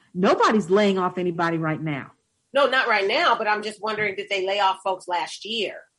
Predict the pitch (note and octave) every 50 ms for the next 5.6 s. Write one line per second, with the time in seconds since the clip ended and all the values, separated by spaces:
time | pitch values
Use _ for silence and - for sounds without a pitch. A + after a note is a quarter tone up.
0 | _ _ _ _ _ _ _ _ _ _ _ _ _ _ _ _ _ A#3 C4+ C#4+
1 | C4 F#3 D3+ D3+ E3+ F3+ D#3 A2 D#2 - - _ _ _ _ _ _ _ _ _
2 | _ - E3 D#3+ G3+ F3+ D#3+ - F#3+ F#3 F3 - - E3 D#3+ F3+ F3 F3+ F#3+ G3
3 | F#3+ F3 E3+ E3 - G3 F3+ D#3+ C#3 - - - - G#3+ G#3 G3+ F#3+ F#3 F#3+ -
4 | - F#3+ F3 D#3+ D#3 D3+ - G#3 A3 A3+ A3+ A3+ G#3 F3 E3 D#3+ D#3+ D#3 D#3+ D#3
5 | D#3 D3+ - F3 E3+ D#3+ D#3 D#3 D#3 D3+ -